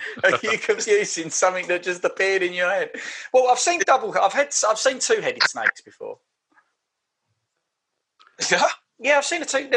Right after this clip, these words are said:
Speaker 1: Actually, uh, two-headed snakes is actually more, more, more common than you'd think. But um, uh, so if you can get a two-headed snake, a head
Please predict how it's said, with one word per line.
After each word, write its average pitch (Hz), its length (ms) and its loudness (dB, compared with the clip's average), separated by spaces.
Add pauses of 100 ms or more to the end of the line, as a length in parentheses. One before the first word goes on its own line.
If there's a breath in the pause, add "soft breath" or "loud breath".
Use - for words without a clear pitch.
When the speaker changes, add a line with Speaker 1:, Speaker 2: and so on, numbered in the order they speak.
(260)
Speaker 1:
Actually, 233 440 -2
uh, 202 220 4
two-headed 233 460 -2
snakes 202 340 -2
is 156 180 -10
actually 180 500 -2
more, 165 260 -4 (220)
more, 151 320 -4
more 156 220 -4
common 131 400 -4 (160)
than 131 180 -8
you'd 131 140 -14
think. 117 380 -8
But 131 240 -2
um, 131 360 -4 (580 soft breath)
uh, 220 100 6 (100)
so 214 200 2
if 208 140 -2
you 277 60 -2
can 254 80 -4
get 208 180 2
a - 20 -8
two-headed 196 320 0
snake, 170 400 0
a 156 60 0
head 202 320 -2